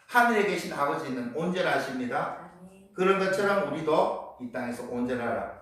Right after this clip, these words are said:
Speaker 1: 일맥상통하는 말씀이죠. 하늘에서 이룬 것 같이 땅에서도 이루어질지어다.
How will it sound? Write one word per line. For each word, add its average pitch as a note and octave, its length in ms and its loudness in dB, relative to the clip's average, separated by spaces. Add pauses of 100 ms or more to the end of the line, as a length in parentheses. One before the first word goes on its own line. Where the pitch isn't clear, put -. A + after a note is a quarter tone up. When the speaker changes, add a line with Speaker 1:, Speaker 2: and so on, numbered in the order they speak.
(260)
Speaker 1:
일맥상통하는 C3+ 1000 -2
말씀이죠. A2+ 760 -4 (420)
하늘에서 C3 840 0
이룬 G3+ 300 0
것 - 60 -6
같이 B2 440 -6
땅에서도 E3 720 -4
이루어질지어다. D#3 1300 0